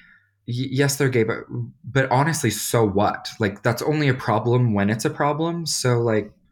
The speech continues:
when it's not a problem, it really just comes down to, are they a good person? Like, are they, can you trust them to obey the rules? And can you trust them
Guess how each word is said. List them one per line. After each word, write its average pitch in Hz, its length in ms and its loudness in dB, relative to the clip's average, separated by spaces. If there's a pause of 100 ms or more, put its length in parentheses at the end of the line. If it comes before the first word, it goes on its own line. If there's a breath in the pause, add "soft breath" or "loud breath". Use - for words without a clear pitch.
(120)
when 135 140 4
it's 135 160 2
not 170 160 2
a 165 40 0
problem, 165 380 2
it 127 80 2
really 127 320 4
just 147 160 0
comes 139 160 0
down 143 180 2
to, 123 140 2
are 98 240 2
they 120 100 2
a 156 60 2
good 151 160 2
person? 120 540 0
Like, 95 140 -6 (120)
are 104 160 2
they, 104 320 0 (160)
can 117 140 -4
you 107 100 0
trust - 380 -2
them 147 180 -4
to 143 160 -2
obey 135 220 0
the 131 100 0
rules? 113 560 -2 (580 loud breath)
And 107 300 -2
can 117 160 -4
you 107 100 0
trust - 460 -2
them 113 460 -2